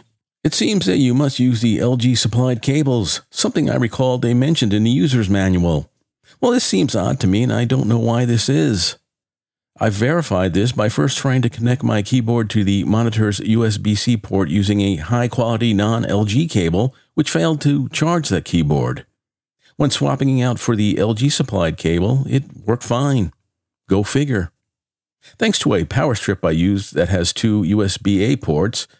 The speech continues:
I was able to power the ring light using it. Well, the webcam still needs to be connected directly to the computer, so that is now using one of the two U S B A ports on the back of the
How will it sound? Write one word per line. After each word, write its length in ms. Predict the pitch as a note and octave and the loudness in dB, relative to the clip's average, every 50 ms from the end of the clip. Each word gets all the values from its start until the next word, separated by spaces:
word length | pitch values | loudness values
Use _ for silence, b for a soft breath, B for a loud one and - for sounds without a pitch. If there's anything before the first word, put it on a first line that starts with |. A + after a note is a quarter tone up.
| b b b | b b b
I 40 | A3+ | 0
was 140 | F3+ F3 | 0 2
able 220 | F#3 - D#3+ C#3+ A#2 | 2 0 2 2 0
to 100 | G2+ E2 | 0 -2
power 320 | - - A#2 - A#2+ A2+ | -2 -4 -2 -2 0 0
the 120 | F#2 F#2+ F2 | 0 0 0
ring 200 | F2 B2 D3 C3 | 0 2 2 2
light 320 | G#2+ F#2 E2+ D#2+ C2+ - | 2 0 0 -2 -2 0
using 320 | E2 D#2+ D#2+ D#2 D#2 D2+ | 0 2 2 2 2 2
it. 240 | D2 C#2 C2+ - - _ _ _ _ _ _ _ _ _ _ _ _ _ _ _ - | 0 0 -2 -4 -10 _ _ _ _ _ _ _ _ _ _ _ _ _ _ _ -10
Well, 340 | - - C#3+ D3 C#3+ D3 C#3+ | -4 -2 0 0 2 2 2
the 80 | B2 | 2
webcam 720 | A#2+ B2+ D3 D#3 D#3 B2+ A#2+ - A2 G2 F#2+ G2 G2+ F#2+ | 2 2 0 0 -2 -4 -4 -2 -2 0 0 0 0 -2
still 340 | D2+ - - - - B2 A#2 | -2 -6 -8 -4 -2 0 2
needs 240 | G#2+ G#2 G#2 G2+ - | 2 2 0 0 -2
to 60 | - | -2
be 160 | E2+ F#2 F2 D#2 | -2 0 0 0
connected 360 | - - F#2+ F#2+ - F#2 D2+ | 0 -2 -2 0 0 -2 -2
directly 360 | D2 F2+ G2 G2+ - - F2+ | 0 0 0 0 0 -2 -4
to 120 | - - F#2 | -2 -2 -2
the 100 | D2+ - | -2 -2
computer, 480 | - E2 D2+ - - B2 G#2+ F#2+ G2 | -2 -4 -2 0 -2 0 0 0 0
so 300 | G#2 - G#2+ G#2 G#2 F#2+ - - | 0 0 0 0 0 -2 -4 -2
that 200 | - - - - | -2 -2 0 0
is 200 | B2 - - A2+ | -2 -2 0 0
now 200 | A2+ A2+ G2+ G#2 | 0 0 0 0
using 380 | G2+ G#2+ A2 G#2 G2 G#2 G2+ | 2 2 2 2 2 2 2
one 100 | G2+ G2 | 2 2
of 80 | F#2+ F2+ | 0 0
the 140 | F2 F#2 E2 | 0 -2 -2
two 160 | - - G#2 | 0 0 0
U 240 | F#2+ F#2 F#2 F2+ F2 | 2 2 2 2 0
S 100 | E2+ E2 | 0 -2
B 300 | E2 E2+ G2 F#2+ F#2+ F2+ | -2 -2 0 2 2 2
A 140 | F#2+ G2 | 0 0
ports 380 | F#2+ - - D#2+ E2 F2 F2 - | -2 -2 -2 -2 0 0 0 0
on 140 | F2 E2 F2 | 0 0 0
the 60 | F2 | 0
back 280 | D#2 F2 F#2 F2+ F2 - | 0 0 0 -2 -2 -4
of 120 | E2+ E2+ | -4 -2
the 180 | F2 E2 D#2 | 0 -2 -2